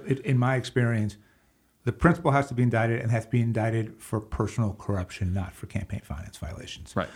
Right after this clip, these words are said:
Speaker 2: I
Speaker 1: Um,
Speaker 2: agree with that.
Speaker 1: all right, let's flip over. I know we're out, kind of on time. On the federal side, there's a special, George Santos was expelled from Congress. There's a special election coming up for his seat. The seat is at partly Queens, mostly Long Island.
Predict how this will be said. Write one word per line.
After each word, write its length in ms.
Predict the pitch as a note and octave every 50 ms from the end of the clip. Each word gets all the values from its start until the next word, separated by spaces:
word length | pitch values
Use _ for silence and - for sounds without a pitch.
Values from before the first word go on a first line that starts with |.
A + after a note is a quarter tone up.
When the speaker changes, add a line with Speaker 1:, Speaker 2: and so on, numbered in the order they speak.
| - - -
Speaker 2:
I 140 | - C#3+ C#3
Speaker 1:
Um, 80 | C3 B2
Speaker 2:
agree 40 | G2+
with 60 | -
that. 160 | - - - -
Speaker 1:
all 80 | B2+
right, 100 | A2 E3
let's 140 | D#3 C3+ -
flip 220 | - E3 D3+ -
over. 200 | D3 C3+ A#2 A#2
I 40 | A#2 A2+
know 80 | A2+
we're 80 | A2+ A2
out, 280 | G#2+ A2 - D#3 C3+
kind 160 | - - A#2 A#2
of 60 | A2+
on 80 | G#2
time. 260 | - - G#2+ G#2 G#2 G#2+
On 160 | - A2 A2 A2
the 60 | G#2
federal 420 | - - A#2+ A#2 B2+ B2+ A#2 G#2+
side, 340 | G#2 - - G#2+ G2+ F#2+ G2
there's 160 | G#2+ G#2+ G#2+
a 40 | G#2+
special, 280 | - - C3+ B2+ - -
George 280 | - C#3 B2+ A#2+ - -
Santos 420 | C#3+ C#3 C3 - B2 A2 - -
was 180 | A2+ G#2+ G2+ -
expelled 360 | A#2 - - A#2 G#2+ G#2 -
from 160 | - A#2+ G#2
Congress. 540 | - D#3 D#3 D3+ C#3 C3 C3 A#2+ A2 - - - _ _ _ _ - _ _ _ -
There's 180 | B2 A#2 A2
a 40 | G#2+
special 380 | - - - A2 A2 - - A2+
election 440 | G#2+ G2+ G2 F#2+ - - - A#2 G#2+
coming 340 | - - G#2+ G#2 G#2 G#2
up 140 | G#2 G2 -
for 160 | - - G2
his 120 | G2 F#2+ -
seat. 380 | - - D3+ C#3+ C3+ B2+ A#2
The 160 | F#2+ F2+ F2 E2+
seat 280 | - - G#2+ F#2+ F2+
is 160 | F#2+ F2+ F#2
at 220 | F2+ F2+ F#2+ - _
partly 300 | - - G#2 G#2 A2 G#2
Queens, 400 | - - - G2+ F#2+ F#2+ F2+ - -
mostly 320 | G#2+ G2+ G2 - - F#2+
Long 180 | F#2 F2+ F#2 G2+
Island. 460 | A2+ B2+ C#3 C3+ B2+ B2+ B2 A#2 G#2